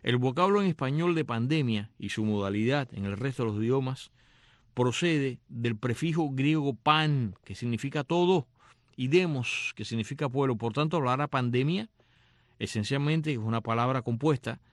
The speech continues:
significa todo el pueblo o todo un pueblo, es lo que significa pandemia. Claro, aplicado en este caso en una enfermedad. En el mes de mayo del año dos mil nueve, la O M S, o sea, la oms, la Organización Mundial de la Salud,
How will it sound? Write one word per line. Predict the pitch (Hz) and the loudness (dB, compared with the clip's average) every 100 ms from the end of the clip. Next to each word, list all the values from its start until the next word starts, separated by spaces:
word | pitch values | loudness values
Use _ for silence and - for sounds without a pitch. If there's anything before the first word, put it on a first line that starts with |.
| _ _ | _ _
significa | - 120 120 - 165 151 135 | -4 -2 0 0 -2 -2 -6
todo | - 147 170 | -2 2 4
el | 175 | 2
pueblo | 147 160 170 180 185 - | 0 0 0 0 -4 -4
o | 143 | -4
todo | 131 147 151 | 0 0 0
un | 143 135 | 0 -2
pueblo, | - 131 101 98 - | -2 -2 -2 -8 -8
es | 107 | -4
lo | 113 | -4
que | 120 | -4
significa | 110 110 117 120 | -4 -4 -2 -4
pandemia. | 110 101 95 85 - _ - - - | -4 -4 -4 -6 -12 _ -20 -20 -4
Claro, | 127 135 | 0 0
aplicado | 107 101 117 135 | -2 -2 0 0
en | 139 | 0
este | 131 | -2
caso | 123 127 | -4 -2
en | 135 | 0
una | 123 | 0
enfermedad. | 107 101 95 98 - _ _ - - | -2 -6 -6 -8 -10 _ _ -20 -4
En | 117 | 0
el | 139 | 4
mes | 196 208 | 4 4
de | 185 | 2
mayo | 185 196 165 | 2 2 2
del | 156 | 0
año | 175 170 | 0 0
dos | |
mil | 151 147 | 0 0
nueve, | 165 151 123 | 2 2 2
la | 120 | 2
O | 127 160 | 2 2
M | 170 160 160 | 0 0 -2
S, | - 101 - | -4 -12 -16
o | 98 | -8
sea, | 139 123 | -2 0
la | 101 | 2
oms, | 143 139 107 - _ - - - - - _ - | 2 2 -2 -10 _ -20 -20 -20 -20 -20 _ -4
la | 113 | 0
Organización | 113 113 110 117 156 | 0 0 0 0 0
Mundial | 143 135 143 | 0 0 -2
de | |
la | 139 | -2
Salud, | 123 123 151 | -4 -2 -2